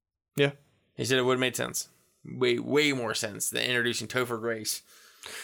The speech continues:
Speaker 1: They could've, yeah, that, I, I love Topher Grace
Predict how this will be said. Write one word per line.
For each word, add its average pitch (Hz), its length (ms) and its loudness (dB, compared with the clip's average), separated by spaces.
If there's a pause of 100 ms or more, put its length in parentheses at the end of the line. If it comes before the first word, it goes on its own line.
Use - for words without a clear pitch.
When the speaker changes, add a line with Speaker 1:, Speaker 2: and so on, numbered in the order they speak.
(200)
Speaker 1:
They 151 120 4
could've, 139 720 2 (180)
yeah, 117 280 4
that, 123 240 4
I, 123 280 2 (120)
I 175 160 4
love 147 200 4
Topher 107 240 -4
Grace 104 560 -2